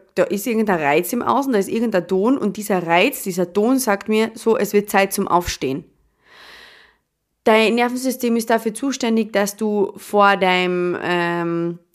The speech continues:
vor deinem Schrank, wenn du deine Schranktüren aufmachst und dein ganzes, äh, deine ganze Kleidung anschaust, ist dein Nervensystem dafür verantwortlich, dass du diese ganzen Farben überhaupt einmal wahrnimmst.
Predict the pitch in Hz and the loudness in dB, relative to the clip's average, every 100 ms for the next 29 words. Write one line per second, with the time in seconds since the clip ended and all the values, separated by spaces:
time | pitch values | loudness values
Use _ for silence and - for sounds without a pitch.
0 | _ - 214 196 185 175 175 175 - - | _ -4 2 4 4 2 0 -2 -6 -10
1 | - 175 202 330 - - _ _ - 202 | 0 2 2 0 -2 -16 _ _ -2 2
2 | 190 175 180 185 185 202 214 226 214 123 | 2 0 -2 -2 -2 -4 -2 -2 2 2
3 | 269 - 185 247 - - 180 180 190 196 | 2 2 0 0 -2 -6 -2 0 0 -2
4 | 196 - - 165 175 190 196 190 - 196 | -4 -4 -2 2 4 4 2 -2 -4 0
5 | 226 240 107 160 175 175 240 254 - - | 2 2 0 -4 0 2 0 -2 -16 -20
6 | - - 220 202 185 208 220 214 220 208 | -20 -4 -2 0 -2 -2 -4 -4 -2 0
7 | 196 208 202 - 160 208 208 202 202 214 | 0 0 0 0 0 0 -2 -2 -4 -4
8 | 190 208 190 185 196 202 214 208 170 185 | -4 -4 -2 -2 0 -2 -4 -2 2 2
9 | 202 - 190 180 180 170 170 160 151 147 | 2 -4 -4 -2 -2 -4 -4 0 0 0
10 | 151 147 - - | -4 -6 -10 -18